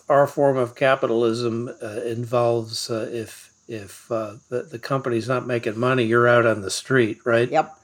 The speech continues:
Speaker 2: yep.
Speaker 1: And then you gotta reinvent yourself. I think you pr-, you may have more job security working for a Chinese firm, <laughs> but you don't have many rights.
Speaker 2: <laughs> Ah.
Speaker 1: And, and the film, you know, they, they do go to, to, to, I think it's Fujian province is where the company's based, and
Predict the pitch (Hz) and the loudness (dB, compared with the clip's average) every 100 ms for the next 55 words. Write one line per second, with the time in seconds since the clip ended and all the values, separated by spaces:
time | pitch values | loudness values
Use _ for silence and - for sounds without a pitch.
0 | - 143 - 113 117 123 117 110 110 104 | -2 -2 0 0 2 2 2 2 0 -2
1 | 104 113 123 - 117 117 98 110 113 127 | -4 -2 -4 -4 -6 -6 -4 -4 -2 -4
2 | - 123 120 117 - 131 - 127 123 131 | -2 -4 -4 -2 -4 -4 -4 0 2 2
3 | 123 127 123 117 - 120 127 - 117 127 | 2 2 2 0 2 2 2 -2 -4 0
4 | 113 110 123 120 117 110 - 120 113 127 | 0 2 0 -2 -4 -6 -2 -2 0 0
5 | 160 - 110 110 - - 117 120 117 127 | -2 -2 -2 -2 -4 -6 -2 0 2 2
6 | 113 117 113 113 117 156 151 113 - 185 | 0 0 0 2 4 4 4 0 -6 -8
7 | 156 180 143 - - 147 139 143 139 135 | 0 2 2 -2 -8 -4 4 6 8 6
8 | 123 120 120 135 170 170 175 175 - 226 | 4 0 -4 2 4 8 6 4 4 6
9 | 233 214 185 - 190 185 156 147 165 160 | 8 6 4 0 2 4 4 4 2 2
10 | 160 160 143 180 202 185 180 165 143 - | 4 2 4 4 4 6 6 6 0 -4
11 | 156 143 139 - 135 123 - 147 139 - | 0 0 0 -2 -4 -4 -6 -4 -2 -2
12 | - 165 151 - 156 127 143 135 120 - | 0 0 -2 0 0 2 2 2 -2 0
13 | 131 131 131 110 - 113 - 127 120 113 | 2 2 0 -4 -6 -10 -8 -4 -2 -2
14 | - 131 120 113 104 - 143 139 123 - | -6 -6 -2 -4 -4 -2 0 0 -2 -4
15 | 139 123 120 117 | 2 4 4 2